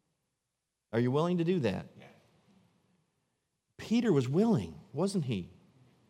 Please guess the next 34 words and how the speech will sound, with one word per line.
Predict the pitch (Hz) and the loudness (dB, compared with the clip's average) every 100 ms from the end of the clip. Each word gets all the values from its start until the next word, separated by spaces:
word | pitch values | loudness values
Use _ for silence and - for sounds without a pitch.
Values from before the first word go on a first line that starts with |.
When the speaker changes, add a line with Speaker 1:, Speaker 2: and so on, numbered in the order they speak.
| _ - - - | _ -20 -20 -4
Speaker 1:
He | 190 | 4
was | 190 143 | 6 6
willing | 151 208 262 262 214 | 8 8 8 0 0
to | 190 | 0
go | 147 170 226 | 2 2 2
beyond | 185 202 185 165 156 160 | 2 4 4 4 2 2
the | 147 147 | 0 0
cultural | 147 - 202 220 - 208 202 196 - - | -2 4 4 4 4 4 4 0 -10 -4
and | 160 170 | 2 6
religious | 160 156 180 165 175 170 | 6 6 4 4 2 2
norms | 160 170 165 135 131 127 | 2 4 4 4 2 0
of | 127 | 2
that | 127 180 190 | 4 4 2
time | - 143 139 | -2 0 0
to | 135 | 0
be | 131 131 | 0 2
used | 160 214 151 | 2 2 2
by | 151 | 2
the | 139 | 4
Spirit | 135 - 160 156 | 0 -2 0 2
of | 143 120 | 2 2
God. | 131 120 117 - - - - | 4 4 2 -6 -20 -16 -2
And | 147 135 | 0 2
in | 156 214 | 2 4
his | 208 220 165 | 6 4 4
willingness, | 170 185 170 156 151 147 | 6 6 6 4 2 4
what | 180 | 6
do | 190 | 6
we | 190 | 4
find? | - 170 170 | 2 2 4
We | 185 226 | 2 2
find | - 180 180 | 4 6 8
the | 170 | 6
fruit | 165 - 220 240 | 4 4 4 4